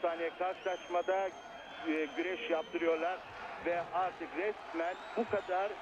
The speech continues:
aleni taraf tutmanın durumunu hiç bugüne kadar görmedik. İşte bakın nasıl hayat buldu Macar güreşi ve Hamza'nın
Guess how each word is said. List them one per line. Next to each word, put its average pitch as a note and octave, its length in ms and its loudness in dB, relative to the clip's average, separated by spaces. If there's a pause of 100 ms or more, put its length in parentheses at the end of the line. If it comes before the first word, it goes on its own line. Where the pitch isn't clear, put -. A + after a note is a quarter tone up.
(320)
aleni F3 640 0
taraf D#3+ 260 2 (100)
tutmanın F3 460 0 (1700)
durumunu F3+ 380 2 (140)
hiç A#3+ 100 2 (140)
bugüne F3 240 0
kadar D#3+ 260 0 (100)
görmedik. E3+ 480 0 (400)
İşte G3+ 400 2 (140)
bakın F#3 340 2 (320)
nasıl G3+ 320 4 (680)
hayat G#3 300 2 (160)
buldu F3 320 4
Macar F3 300 0 (100)
güreşi E3+ 420 0 (420)
ve F#3 180 0 (1200)
Hamza'nın G#3 580 2